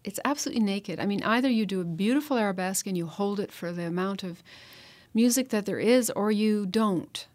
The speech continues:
And when you don't, and when you have to repeat it four times, it's very clear. Um, it's probably just the most demanding role ever.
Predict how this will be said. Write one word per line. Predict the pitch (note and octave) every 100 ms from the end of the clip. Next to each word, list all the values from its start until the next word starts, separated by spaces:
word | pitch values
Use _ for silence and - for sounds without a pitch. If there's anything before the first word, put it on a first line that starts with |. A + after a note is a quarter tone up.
| -
And | G3+
when | A3 G#3+
you | G#3
don't, | F#3 G#3+ G#3 -
and | G#3
when | G#3
you | A3+
have | A#3+
to | A3
repeat | G#3+ - B3
it | A#3 -
four | A#3 A#3
times, | A3+ A3 G3+ E3+ F#3
it's | F#3
very | A#3 A#3+
clear. | - - B3+ A3+ E3 - _ - - - - -
Um, | F3+ F#3 F3+ F3 - _ _ -
it's | A3 -
probably | - D4 D#4+ F4
just | D4+ C4+
the | -
most | A3+ A3+ -
demanding | F#3+ F3 F#3 E3+
role | F3 F3 E3+ - -
ever. | E3+ -